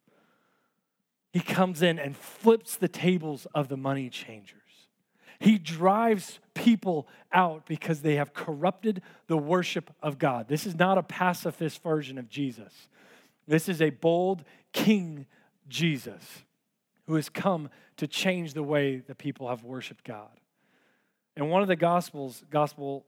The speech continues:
uh, Mark, Mark eleven sixteen, it says that Jesus wouldn't let anyone carry anything through the temple. Whether that's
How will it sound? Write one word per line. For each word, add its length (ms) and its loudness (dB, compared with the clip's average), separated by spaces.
uh, 180 -2
Mark, 480 0
Mark 220 2
eleven 320 4
sixteen, 800 -4
it 120 -8
says 280 -2
that 120 -4
Jesus 540 -2
wouldn't 420 2
let 380 4
anyone 560 -4
carry 520 0
anything 460 -12
through 220 -12
the 80 -8
temple. 400 -8
Whether 240 2
that's 280 4